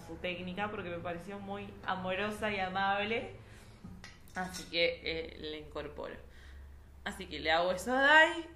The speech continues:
y le digo, "Bueno, le voy a soplar". Tú, le soplo de un lado y del otro porque, para explicar un poquito mejor, el rapé es este tabaco molido que habíamos dicho,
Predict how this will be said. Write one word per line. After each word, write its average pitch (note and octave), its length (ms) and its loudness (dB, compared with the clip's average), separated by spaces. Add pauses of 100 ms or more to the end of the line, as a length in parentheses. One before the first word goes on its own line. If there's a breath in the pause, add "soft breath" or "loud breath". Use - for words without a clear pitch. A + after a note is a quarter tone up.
(480)
y G3+ 80 -12
le F3+ 140 -8
digo, F3+ 180 -2
"Bueno, D#3 260 -6
le - 80 -16
voy D#3 80 -4
a E3+ 60 -6
soplar". - 360 -12 (1400)
Tú, A#3+ 160 -2 (840)
le - 200 -16
soplo F#3+ 420 -6 (840)
de D3+ 100 -14
un D3+ 120 -8
lado F3+ 280 2
y A3 60 0
del B3+ 140 0
otro D4 300 0
porque, - 520 -6 (680 loud breath)
para D3 160 -2
explicar D3+ 400 0
un D#3+ 80 -8
poquito D#3 300 -4
mejor, G#3 520 4
el D#3 160 -2
rapé G3+ 640 2
es D#3 120 -12
este D3 200 -14
tabaco D3+ 340 0
molido F#3+ 360 0
que D#3 160 2
habíamos F#3+ 280 2
dicho, B3 640 0